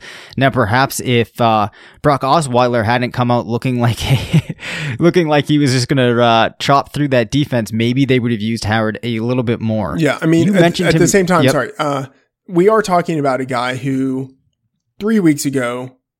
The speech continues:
Speaker 2: didn't get many touches simply beca-, because the game was out of hand, so they didn't need him. And then, uh, two weeks ago was on bye. And then last week,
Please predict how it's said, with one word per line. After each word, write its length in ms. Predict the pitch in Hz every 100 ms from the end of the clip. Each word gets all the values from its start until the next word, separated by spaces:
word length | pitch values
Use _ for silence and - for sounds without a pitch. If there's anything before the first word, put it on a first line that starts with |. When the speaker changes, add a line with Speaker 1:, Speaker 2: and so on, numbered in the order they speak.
| -
Speaker 2:
didn't 260 | 160 156
get 160 | 151 143
many 440 | 147 143 135 131 -
touches 560 | - 147 135 139 131 - -
simply 360 | - 165 170
beca-, 480 | 147 139 143 131 -
because 260 | 151 139 135
the 80 | 135
game 320 | 139 135 131
was 140 | 127
out 160 | 127 120
of 60 | 117
hand, 400 | 120 113 123 131 _
so 160 | - 147
they 160 | 143 139
didn't 200 | 131 123
need 180 | 135 127
him. 280 | 120 123 - _ _ _ -
And 160 | 143
then, 380 | 143 143 135 135 - _
uh, 300 | 151 131 120
two 200 | 123 -
weeks 240 | 208 165 143
ago 400 | 135 123 123 123
was 180 | 151 135
on 200 | 127 123
bye. 540 | 127 120 110 104 131 - _ _ _ _
And 140 | 151 143
then 360 | 139 139 135 131
last 400 | 151 170 185 -
week, 440 | 139 123 123 -